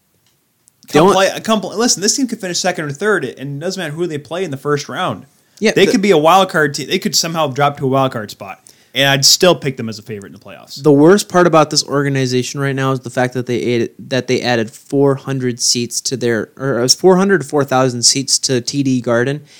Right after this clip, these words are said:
Speaker 1: and that created less legroom for certain seats.
Speaker 2: Probably four hundred. I don't think, four thousand, Alex, is quite a bit.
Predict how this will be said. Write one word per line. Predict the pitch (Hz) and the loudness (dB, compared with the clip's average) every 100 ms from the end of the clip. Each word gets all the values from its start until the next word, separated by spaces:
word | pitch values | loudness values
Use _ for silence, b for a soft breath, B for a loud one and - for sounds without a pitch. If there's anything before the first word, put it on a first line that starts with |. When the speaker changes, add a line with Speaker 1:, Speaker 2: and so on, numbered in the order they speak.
| b b | b b
Speaker 1:
and | - 123 120 | -2 0 2
that | 123 120 | 0 0
created | 143 135 120 110 | 0 2 2 -2
less | 123 117 - | 0 2 0
legroom | 107 101 98 110 | -2 -4 -6 -6
for | 120 | -10
certain | - 104 113 | -8 -8 -8
seats. | - 87 - | -10 -6 -2
Speaker 2:
Probably | 151 147 | 2 2
four | 135 117 | 0 -4
hundred. | 104 92 98 131 | -6 -14 -16 -10
I | 113 | -2
don't | 135 113 | 0 -2
think, | 110 113 | -8 -10
four | 101 185 | 0 2
thousand, | 180 151 147 131 127 | 4 4 4 2 2
Alex, | 127 123 | 0 0
is | - | -4
quite | 135 123 | -2 -2
a | |
bit. | 104 123 135 | 0 -2 -2